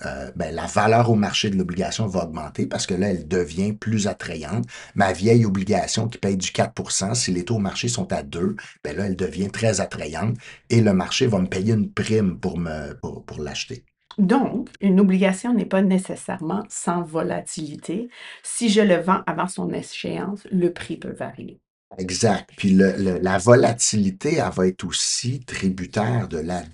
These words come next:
Speaker 1: durée de l'obligation.
Speaker 2: Mhm.
Speaker 1: Donc, si j'achète une obligation courte, un an, deux ans, trois ans, ben, même si les taux bougent,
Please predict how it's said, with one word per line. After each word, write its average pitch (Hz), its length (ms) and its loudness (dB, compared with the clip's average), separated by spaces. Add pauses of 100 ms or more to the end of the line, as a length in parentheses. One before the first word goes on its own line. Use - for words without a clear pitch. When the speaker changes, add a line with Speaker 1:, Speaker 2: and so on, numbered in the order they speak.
Speaker 1:
durée 120 480 2
de 71 160 -10
l'obligation. 73 800 -12 (140)
Speaker 2:
Mhm. 175 320 -6
Speaker 1:
Donc, 71 180 -12
si - 220 -6
j'achète - 440 -2
une 85 140 -4
obligation 82 960 -6
courte, - 500 -2 (520)
un 82 240 -4
an, 92 160 0
deux 78 340 -6
ans, 101 120 0
trois 78 500 -8
ans, 160 160 -2 (400)
ben, - 140 -10
même 123 200 0
si - 240 0
les 92 120 2
taux - 200 0
bougent, - 600 0